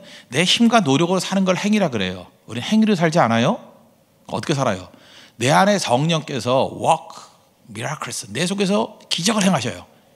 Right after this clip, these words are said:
에네르곤. 그죠? 그래서 성령이 이루시는 일로 살아가는 게 성령-, 성도의 삶이에요. 그 삶은 그래서 성화라 그래요. 우리는 행위라 그러지 않고. 그럼 구원은 뭐예요?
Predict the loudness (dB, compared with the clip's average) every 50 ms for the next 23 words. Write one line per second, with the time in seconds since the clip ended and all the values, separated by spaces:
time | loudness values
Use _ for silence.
0 | _ _ _ -8 -4 -2 0 0 0 -2 -4 -6 -10 -12 _ _ _ _ _ _
1 | _ _ _ _ _ _ _ _ _ _ _ _ -18 -14 -12 -12 -12 -12 -16 _
2 | _ _ _ -14 -10 -8 -8 -6 -6 -2 0 2 4 4 4 4 2 2 0 0
3 | 0 0 0 0 0 0 -2 0 -2 -2 -2 -2 -4 -2 0 0 0 2 2 2
4 | 2 2 2 2 0 -2 -2 -2 -4 -4 -6 -6 -6 -4 -4 -2 -2 -4 -4 -4
5 | -6 -6 -6 -8 -10 -12 -18 -20 _ _ _ _ _ _ _ _ _ _ -8 -8
6 | -4 -2 0 2 2 4 4 2 2 0 -4 -12 -20 -20 _ _ _ _ _ _
7 | _ -16 -12 -10 -8 -8 -6 -2 0 0 0 2 2 0 0 0 -2 -4 -4 -8
8 | -8 -10 -12 -14 -12 -8 -2 0 0 2 0 0 -4 -6 -10 -10 -12 -12 -14 -16
9 | -18 -20 _ _ -20 _ _ _ _ _ _ _ _ _ _ _ _ _ _ -12
10 | -12 -8 -4 -2 2 4 4 4 4 2 2 -2 -4 -4 -6 -10